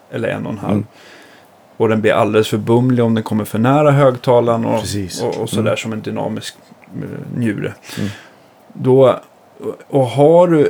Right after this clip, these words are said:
Speaker 1: en förstärkare som är, ehm, vad heter det, högljudd eller stark då, då, men kanske måste ha flera element.
Speaker 2: Mm.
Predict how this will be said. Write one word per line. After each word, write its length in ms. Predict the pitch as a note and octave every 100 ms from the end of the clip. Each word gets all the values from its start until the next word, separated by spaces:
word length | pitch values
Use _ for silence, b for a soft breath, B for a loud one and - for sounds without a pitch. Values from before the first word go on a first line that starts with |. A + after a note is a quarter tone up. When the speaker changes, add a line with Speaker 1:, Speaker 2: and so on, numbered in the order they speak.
| -
Speaker 1:
en 280 | - B2+ B2+ - - _ _
förstärkare 680 | - C3+ - C3+ C#3+ C3+ A2+
som 180 | A#2+ A#2+
är, 340 | C3 B2 - - -
ehm, 380 | A#2+ F2 F2 - - _ _ _ _ - - - - - -
vad 180 | A#2+
heter 260 | A2+ - A2
det, 440 | G#2 F#2+ F2+ E2 - - - _ - C3
högljudd 500 | B2 A2+ G#2+ A2+ G#2+
eller 220 | G#2+ G#2+
stark 440 | - A2 F#2+ - -
då, 160 | F2+
då, 120 | F2 G2+
men 160 | A#2
kanske 480 | - A2 - G#2+ G2 - _ -
måste 280 | A#2+ A2 -
ha 120 | G#2+ G#2
flera 380 | - G#2+ F#2+
element. 500 | G2+ G#2 F2 E2 -
Speaker 2:
Mm. 160 | F#2+